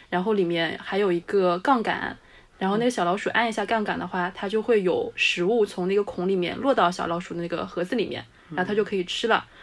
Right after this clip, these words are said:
Speaker 1: 之后呢，就来测试这个小动物呢，能不能学会说你按一下杠杆，然后得到食物的这个条件反射。
Speaker 2: 嗯哼。
Speaker 1: 所以斯金纳箱就是用来研究动物学习能力和自我刺激的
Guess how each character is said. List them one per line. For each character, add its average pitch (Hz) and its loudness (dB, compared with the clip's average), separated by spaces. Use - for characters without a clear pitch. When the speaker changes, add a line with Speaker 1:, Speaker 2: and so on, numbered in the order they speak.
Speaker 1:
之 254 0
后 254 2
呢， 208 4
就 262 4
来 220 8
测 302 2
试 262 0
这 233 2
个 233 4
小 - -2
动 220 6
物 180 4
呢， 180 -4
能 196 0
不 240 0
能 226 4
学 190 0
会 208 4
说 214 2
你 185 2
按 226 2
一 - -6
下 214 -2
杠 214 2
杆， 175 -4
然 190 -2
后 208 2
得 185 2
到 220 4
食 202 -2
物 202 4
的 208 4
这 196 0
个 190 0
条 180 -4
件 - -4
反 - -6
射。 190 -2
Speaker 2:
嗯 147 -10
哼。 156 -12
Speaker 1:
所 269 2
以 262 6
斯 262 -2
金 285 4
纳 254 6
箱 254 0
就 254 0
是 262 -2
用 240 2
来 190 2
研 175 -2
究 214 4
动 240 0
物 208 0
学 196 -4
习 196 -8
能 185 -2
力 196 0
和 202 -2
自 - -8
我 190 0
刺 302 -2
激 196 -4
的 151 -10